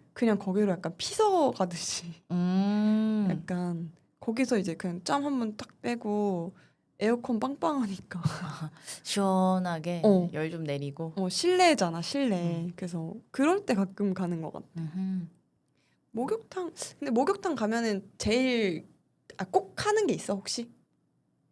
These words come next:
Speaker 2: 가-, 때밀지.
Speaker 1: 아, 아, 어, 세-, 혹시 세신사에게
Speaker 2: 아, 해본 적 없어요.
Speaker 1: 아, 정말요?
Speaker 2: 네.
Speaker 1: 헉!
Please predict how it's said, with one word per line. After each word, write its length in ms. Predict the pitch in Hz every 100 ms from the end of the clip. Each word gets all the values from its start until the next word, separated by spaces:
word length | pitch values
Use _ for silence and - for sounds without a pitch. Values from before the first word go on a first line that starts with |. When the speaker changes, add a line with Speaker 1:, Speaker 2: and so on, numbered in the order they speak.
| _
Speaker 2:
가-, 220 | - 254 - _ _ _
때밀지. 560 | 285 285 262 196 - - _ _
Speaker 1:
아, 160 | 202 202
아, 440 | 202 202 240 277 -
어, 100 | - -
세-, 200 | - -
혹시 280 | 277 277 254
세신사에게 1300 | 240 320 349 392 370 277 247 214 190 180 165 - - - _ _
Speaker 2:
아, 100 | 196
해본 240 | 226 247
적 140 | 220 151
없어요. 420 | 135 - 127 -
Speaker 1:
아, 120 | 196
정말요? 640 | 196 208 196 175 190 285 320
Speaker 2:
네. 320 | 143 135 120
Speaker 1:
헉! 320 | 302 381 381